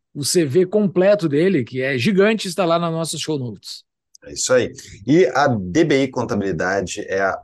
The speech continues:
Speaker 2: patrocinadora nossa, que é a nossa contabilidade, a contabilidade do TAPA, que o TAPA é uma empresa,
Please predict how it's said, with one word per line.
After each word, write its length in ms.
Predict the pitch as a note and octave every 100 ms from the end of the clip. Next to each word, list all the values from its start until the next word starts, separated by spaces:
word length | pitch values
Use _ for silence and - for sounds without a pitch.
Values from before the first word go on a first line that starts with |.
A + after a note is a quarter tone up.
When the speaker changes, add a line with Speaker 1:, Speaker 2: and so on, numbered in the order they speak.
| _
Speaker 2:
patrocinadora 920 | - C3 B2+ A2+ - G#2 F2 G2 G2+ F2
nossa, 420 | F2 G2+ - F#2+
que 240 | - G#2
é 60 | G2
a 100 | F#2+
nossa 400 | F#2+ A#2+ C3+ B2
contabilidade, 800 | A2+ F#2+ E2 D#2+ F2 F2 F#2 F#2
a 60 |
contabilidade 520 | - E2+ E2+ F2+ F#2+ E2+
do 200 | A#2+ A#2+
TAPA, 320 | G2+ A#2+ -
que 80 | F#2+
o 40 |
TAPA 240 | - D#2+ F2+
é 40 |
uma 100 | F#2
empresa, 520 | G2+ - A2 B2+ B2+